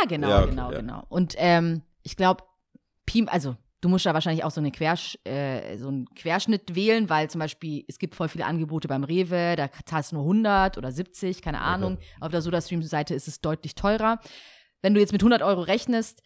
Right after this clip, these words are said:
Speaker 1: äh, hat sich, hat sich SodaStream erst nach vier Jahren bei mir amortisiert, würd ich sagen.
Speaker 2: Was?
Speaker 1: Erst dann hat sich das ausgezahlt, ja.
Speaker 2: Vier
Speaker 1: Weil
Speaker 2: Jahre?
Speaker 1: ich hab tatsächlich, ich hab tatsächlich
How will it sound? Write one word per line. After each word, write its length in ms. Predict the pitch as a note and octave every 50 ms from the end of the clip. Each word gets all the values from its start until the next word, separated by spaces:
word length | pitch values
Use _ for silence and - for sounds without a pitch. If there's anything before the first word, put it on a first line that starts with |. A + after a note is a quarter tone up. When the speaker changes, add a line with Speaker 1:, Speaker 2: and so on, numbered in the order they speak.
| _ _
Speaker 1:
äh, 280 | - F3 F3 F3 F3 E3+
hat 300 | - - G3 F#3+ F#3+ -
sich, 440 | - - G3 G3 - - - - _ _ _
hat 280 | D#3 - F3 E3 -
sich 420 | - - F3+ F3 E3+ - - - _ _ _ -
SodaStream 760 | E3 D3+ F3+ F#3+ F3+ F#3+ F#3 F#3 - - - - F3+ F3+ - -
erst 680 | - C3 D#3+ E3 F3+ F#3 - - - - - - - _
nach 240 | _ D#3+ E3 D#3+ -
vier 320 | - - - G3+ F#3+ G3 F#3
Jahren 460 | E3+ D#3 C3+ C3+ C#3+ D#3 D#3 D#3 C#3+ - _
bei 100 | D#3+ D3+
mir 440 | D3+ D#3 D3+ D3+ C#3 C#3+ C#3+ C3+ - _ -
amortisiert, 600 | D3 D3 C#3+ C3+ - - D3 C3 C3 C#3 C#3+ C3
würd 100 | C3+ B2+
ich 100 | B2+ -
sagen. 320 | - A#2 G#2 F#2+ - B2 -
Speaker 2:
Was? 320 | F2+ A2 C#3+ F#3+ F#3 G3+ E3
Speaker 1:
Erst 180 | F3+ - -
dann 220 | G3 F3+ G3 G3+ F#3
hat 160 | F#3+ F#3 -
sich 100 | G3+ -
das 140 | F3+ E3 -
ausgezahlt, 580 | C#3 D#3+ E3 - D#3+ - - - C3+ B2+ B2
ja. 160 | - D3+ B2+ - - _
Speaker 2:
Vier 260 | - - - G3+ C4
Speaker 1:
Weil 60 | A#3+ F#3+
Speaker 2:
Jahre? 140 | G3 A3 -
Speaker 1:
ich 60 | C#4
hab 100 | D4 -
tatsächlich, 500 | D#4 D4 - D#4+ D4+ E4+ D4+ E4 D#4 A3
ich 80 | B3+ C4+
hab 120 | C4 -
tatsächlich 580 | - B3+ - C#4+ C#4 D4 - D4 D4 D4+ -